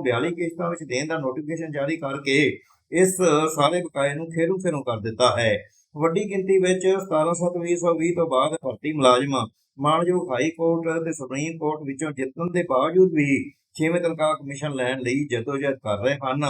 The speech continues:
ਕੱਚੇ ਮੁਲਾਜ਼ਮ ਪੱਕੇ ਕੀਤੇ ਜਾਣ ਦੀ ਉਡੀਕ ਦੇ ਵਿੱਚ ਹਨ ਤੇ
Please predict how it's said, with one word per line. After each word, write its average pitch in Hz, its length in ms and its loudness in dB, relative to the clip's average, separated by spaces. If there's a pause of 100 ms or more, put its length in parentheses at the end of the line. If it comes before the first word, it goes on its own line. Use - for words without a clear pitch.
(580)
ਕੱਚੇ 151 260 2
ਮੁਲਾਜ਼ਮ 175 340 2
ਪੱਕੇ 170 300 -6
ਕੀਤੇ 165 300 -4
ਜਾਣ 156 240 -2
ਦੀ 165 180 -2
ਉਡੀਕ 131 320 -4
ਦੇ 160 100 -2
ਵਿੱਚ 160 200 -2
ਹਨ 170 440 -4
ਤੇ 175 100 -2